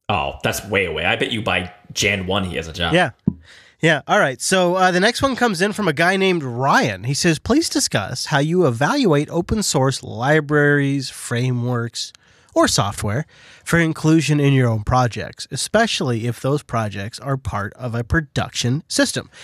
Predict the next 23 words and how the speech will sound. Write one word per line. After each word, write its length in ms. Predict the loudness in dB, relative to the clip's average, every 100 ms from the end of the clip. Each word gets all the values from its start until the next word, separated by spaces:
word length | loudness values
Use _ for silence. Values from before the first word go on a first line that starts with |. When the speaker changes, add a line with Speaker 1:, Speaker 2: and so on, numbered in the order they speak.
| -20 -2
Speaker 2:
Thanks, 680 | 0 0 -2 -6 -6 -10 -16 _ -6
and 120 | -4
keep 200 | -2 -2
up 200 | -4 -2
the 100 | -4
awesome 320 | -2 -4 -4
work." 340 | -4 -6 -12 -20 _ _ _ _ _ _ _ _ _ _ _ _ _ -6
So 200 | 0 2
I 80 | 2
think 200 | -2 -4
what 240 | 0 2
Mike 280 | 4 2 2
does 260 | 0 0 0
is 160 | 0
he, 380 | 2 2 0 -4 _ -20 -8
he 200 | 0 2
evaluates 520 | 4 4 4 2 2
them 200 | -2 0
from 180 | 0 -2
a 60 |
position 460 | -2 0 2 2 2
of 100 | 0
fear. 360 | -2 -2 -4